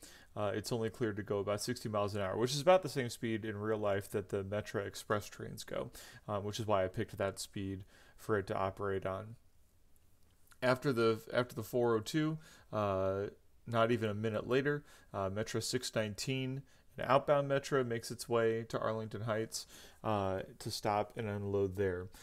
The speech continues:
And one of the things that I'm pleased is I've kind of measured the distance of the layout and timed things. Uh, my trains are gonna be able to run pretty close to prototypical speeds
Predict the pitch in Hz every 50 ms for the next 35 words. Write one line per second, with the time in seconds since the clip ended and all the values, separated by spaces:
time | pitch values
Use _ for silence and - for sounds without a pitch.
0 | - - - - 127 127 123 135 185 220 226 165 123 123 135 123 120 113 117 110
1 | 107 104 98 - - 127 123 123 123 123 123 110 107 110 95 - - 120 107 104
2 | 101 98 - - - - - - - - - _ - 123 110 120 127 127 131 139
3 | 123 107 107 92 113 117 117 - - 127 113 110 104 - 107 98 101 104 110 113
4 | 113 113 117 - - - - - - - - - - - - 123 113 104 98 95
5 | 95 92 92 92 - - _ - - - 117 123 131 139 139 147 151 147 139 135
6 | 139 143 147 147 - - - - - 123 - - - - 139 127 120 117 110 110
7 | 110 113 - - - - - _ _ - - 151 175 196 202 190 165 135 127 117
8 | 117 120 117 120 117 117 107 107 101 107 107 107 98 - - - 139 143 151 151
9 | - 147 127 120 117 - 113 - - 117 110 110 107 - 117 - 110 - 104 95
10 | - - 120 113 117 131 147 156 -